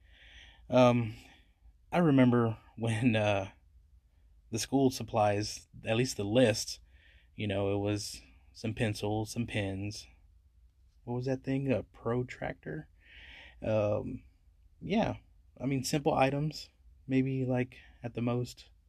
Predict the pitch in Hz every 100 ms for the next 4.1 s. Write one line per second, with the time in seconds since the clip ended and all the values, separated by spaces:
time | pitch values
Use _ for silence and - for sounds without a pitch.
0 | _ _ _ 113 113 110 104 - 113 113
1 | 107 104 98 107 _ _ - - - -
2 | 98 95 101 107 101 104 107 117 107 98
3 | 95 98 101 - 98 98 92 92 98 -
4 | -